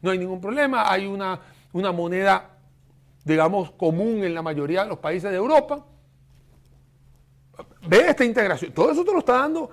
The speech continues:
este tipo de modelos que acaba de decirte Javier Milei, que sí sirven. Ya ni siquiera es empírico, aquí está el científico completo, ahí está, vete a cualquiera de los países, elige de, de Team Marino Doping Web, llégate a,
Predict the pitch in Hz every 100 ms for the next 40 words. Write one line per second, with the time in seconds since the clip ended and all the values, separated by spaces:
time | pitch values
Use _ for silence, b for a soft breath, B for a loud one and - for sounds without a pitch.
0 | b b b _ _ - 262 - 294 302
1 | 302 311 262 214 196 226 311 240 180 185
2 | 175 202 208 214 214 233 - B B B
3 | - 165 190 208 247 226 247 240 175 -
4 | 277 - 233 156 151 190 - _ b b
5 | b b _ _ 131 262 285 190 226 240
6 | 262 294 320 254 294 285 151 123 165 247
7 | 233 185 147 131 214 320 330 196 240 392
8 | - - 330 403 311 330 - 349 277 349
9 | 381 349 - - 403 269 233 330 302 202
10 | 233 330 311 220 214 320 339 320 320 320
11 | 311 349 254 262 349 - 302 277 240 220